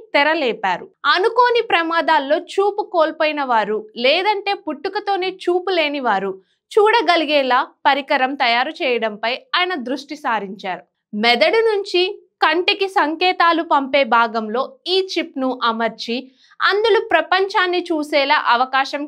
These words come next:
కల్పించబోతున్నారు. దశాబ్దాలుగా చీకట్లో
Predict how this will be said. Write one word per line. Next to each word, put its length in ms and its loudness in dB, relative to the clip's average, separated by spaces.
కల్పించబోతున్నారు. 1040 -6
దశాబ్దాలుగా 840 2
చీకట్లో 580 2